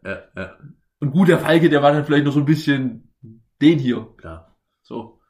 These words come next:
Speaker 2: Ist für die Zuhörer jetzt nicht ersichtlich gewesen, aber
Speaker 1: Es war, ja. Es waren so Ausweichbewegungen.
Speaker 2: <laughs> Dynamische Kopfbewegungen.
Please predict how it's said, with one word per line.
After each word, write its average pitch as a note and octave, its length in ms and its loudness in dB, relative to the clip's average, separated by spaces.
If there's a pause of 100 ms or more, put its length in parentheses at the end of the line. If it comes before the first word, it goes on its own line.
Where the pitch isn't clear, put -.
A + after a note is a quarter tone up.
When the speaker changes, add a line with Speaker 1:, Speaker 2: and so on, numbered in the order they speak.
Speaker 2:
Ist - 120 -20
für B2 80 -8
die G#2+ 60 -12
Zuhörer D3+ 400 2
jetzt B2+ 140 -4
nicht C3+ 120 -4
ersichtlich D3 400 -2
gewesen, A#2+ 340 -6
aber A2+ 300 -8 (500)
Speaker 1:
Es F#2+ 140 -16
war, G#2+ 260 -6
ja. F2 240 -18 (420)
Es - 80 -12
waren C3 120 -4
so D3 100 -6
Ausweichbewegungen. C#3 1600 0 (240)
Speaker 2:
<laughs> - 200 -20
Dynamische F3 680 0
Kopfbewegungen. B2+ 920 -2